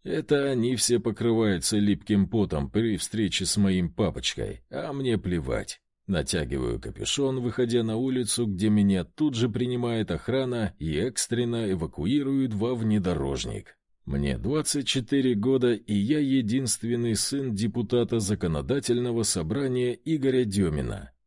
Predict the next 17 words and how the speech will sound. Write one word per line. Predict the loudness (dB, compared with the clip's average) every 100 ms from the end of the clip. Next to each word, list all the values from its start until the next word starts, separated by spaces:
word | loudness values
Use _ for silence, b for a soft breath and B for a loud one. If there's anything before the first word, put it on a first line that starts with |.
| -4
чиновника, | 0 2 2 2 -2 -6 -8 -6
который | -4 0 0 0
строит | -2 -2 -2 0
свою | -2 0 0 0
карьеру | 0 2 2 2 0
на | 0 -2
идеальной | -2 -2 0 0 0 0 0
репутации, | 0 0 -2 0 0 0 -2 -4 -8 _
но | -6 -6 -6
это | -4 -2 -2 -4
только | 0 2 2 0 0
внешне, | 0 0 0 0 -2 -6 -10 _
для | -4 -2 0
народа, | 2 2 2 2 -4 -8 _
который | -8 -2 0 2 0
все | 0 -2 -2 -2
хавает. | -2 0 0 2 0 -2 -6 -14